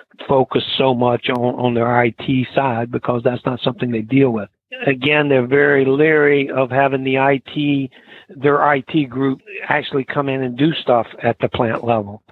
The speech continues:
And, and I'd say that's one of the biggest things, I think, in, in the talk, I, I kinda gave that example of, uh, anybody i-, in a plant, if they saw a, a rickety old ladder leaned against a, a,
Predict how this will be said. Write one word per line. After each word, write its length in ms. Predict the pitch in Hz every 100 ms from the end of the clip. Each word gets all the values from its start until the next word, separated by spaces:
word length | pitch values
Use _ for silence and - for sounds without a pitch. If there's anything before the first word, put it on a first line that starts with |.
| -
And, 200 | - 190
and 260 | 214 208 196
I'd 320 | 208 202 208
say 120 | 208
that's 240 | 190 214 196
one 140 | 208
of 80 | 180
the 80 | 135
biggest 420 | 160 165 165 -
things, 260 | 143 151 143
I 60 | 139
think, 260 | 156 139
in, 180 | 147 143
in 200 | 156 143
the 80 | 135
talk, 340 | - 151 151
I, 280 | 131 139 139
I 40 |
kinda 240 | 135 151 131
gave 240 | 139 143
that 160 | 143 135
example 800 | 123 127 143 147 143 131 131 127
of, 120 | 123
uh, 120 | 127
anybody 800 | 123 170 185 160 160 156 151 147 -
i-, 40 |
in 320 | 143 151 151 139
a 60 |
plant, 540 | - - 175 160 139 -
if 140 | 131 156
they 160 | 139
saw 320 | - 151 143 131
a, 240 | 135 139
a 40 |
rickety 440 | 135 156 156 147 143
old 240 | 139 139
ladder 500 | 143 160 160 143 135
leaned 340 | 131 156 160 143
against 420 | 131 151 139 -
a, 60 | 131
a, 460 | 131 - 127 120